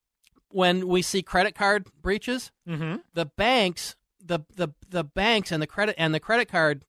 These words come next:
Speaker 1: vendors look at the pattern of breaches, and they look, they look, they, they trace the, they trace the tran-, they trace the fraudulent transactions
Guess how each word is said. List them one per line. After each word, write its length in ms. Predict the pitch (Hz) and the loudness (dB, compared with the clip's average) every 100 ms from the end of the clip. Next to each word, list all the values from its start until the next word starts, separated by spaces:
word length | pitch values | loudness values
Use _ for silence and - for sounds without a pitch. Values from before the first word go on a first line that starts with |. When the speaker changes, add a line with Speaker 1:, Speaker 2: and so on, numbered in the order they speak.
| - | -16
Speaker 1:
vendors 540 | 156 202 220 127 127 - _ _ _ _ _ _ _ - | -6 -4 -2 -4 -6 -10 _ _ _ _ _ _ _ -2
look 360 | 190 240 - - | 2 2 0 -4
at 220 | 185 180 | -2 0
the 160 | 175 175 - | -2 -4 0
pattern 420 | - 208 202 190 | 2 4 4 2
of 200 | 156 143 | -2 -6
breaches, 600 | 165 190 202 139 147 - - | -2 -2 -2 -4 -6 -10 -8
and 160 | 160 | -4
they 100 | 151 | -2
look, 280 | 151 196 - | 0 0 0
they 140 | 175 170 | -4 -2
look, 240 | 202 - - | -2 -4 -6
they, 180 | 170 147 | -6 -2
they 160 | 160 | -4
trace 380 | 151 - 208 208 | 0 2 2 2
the, 140 | - 151 | -4 -8
they 140 | 165 160 | -4 -4
trace 440 | - 196 208 - | -2 0 0 0
the 140 | - 151 | -6 -8
tran-, 360 | - 175 170 | -4 -2 -2
they 100 | 165 | -6
trace 300 | 160 185 185 | -4 -2 -2
the 80 | - | -4
fraudulent 480 | - 170 180 175 156 | -2 0 0 -2 -6
transactions 760 | - 160 147 170 185 - 127 | -6 -4 -2 -2 -2 -4 -10